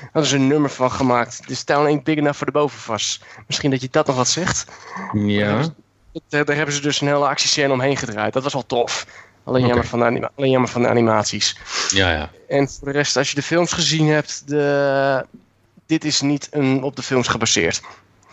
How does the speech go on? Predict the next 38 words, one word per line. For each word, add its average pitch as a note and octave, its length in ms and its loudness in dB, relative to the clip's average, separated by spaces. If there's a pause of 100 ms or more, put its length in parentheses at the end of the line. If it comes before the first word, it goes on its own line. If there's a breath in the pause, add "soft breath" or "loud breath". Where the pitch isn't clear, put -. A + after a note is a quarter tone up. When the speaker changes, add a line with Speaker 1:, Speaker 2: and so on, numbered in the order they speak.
(220 loud breath)
Speaker 1:
Dus - 420 -2
anders, B2+ 440 0
eh, B2+ 160 0
raak B2+ 200 -2
je C3+ 80 -2
een A#2+ 60 2
beetje A#2 220 -2
in A#2 60 0
de A2 80 0
war G#2 180 0
als G2+ 100 -8
je - 60 -10
dat, G#2+ 240 -8
eh, A2 80 -6 (220)
als - 160 -2
je - 60 -6
dat G#2+ 180 0
denkt. G#2 300 0 (640 loud breath)
En C3 200 0
dat A#2 120 0
is - 80 0
echt A#2+ 180 -2
het F#2+ 80 2
enige A2 160 2
wat A2 100 -2
ik - 60 -10
erover G2+ 200 -2
kan A2 120 2
zeggen. G2 420 -2 (480)
Speaker 2:
Oké. G#3+ 180 2
Speaker 1:
It's C#3+ 140 0
the, C#3 220 2
it's - 260 0
the G3+ 160 2
usual. E3+ 500 2
Hij F#3+ 120 2
is F#3 120 -2
oké. C#3 720 0